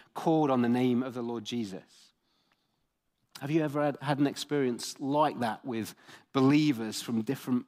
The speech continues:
a different part of the world from you? You could have that experience even here this morning, together with all those everywhere who call on the name of the Lord Jesus Christ.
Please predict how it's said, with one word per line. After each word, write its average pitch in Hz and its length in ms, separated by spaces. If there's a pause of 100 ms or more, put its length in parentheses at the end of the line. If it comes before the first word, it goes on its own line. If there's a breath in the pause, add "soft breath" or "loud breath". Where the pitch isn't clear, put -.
a 127 60
different 123 380
part 135 320
of 123 100
the 123 80
world 120 500
from 110 220
you? 107 280 (1200)
You - 60
could 135 100
have 131 160
that 131 120
experience 139 460
even 135 180
here 156 300
this 104 200
morning, 127 380 (1160)
together 139 420
with 120 200
all 143 220
those 123 320
everywhere 131 560
who 107 140
call 123 300
on 113 100
the 110 60
name 101 400 (760)
of 110 100
the 107 100
Lord 98 200
Jesus 87 380
Christ. - 560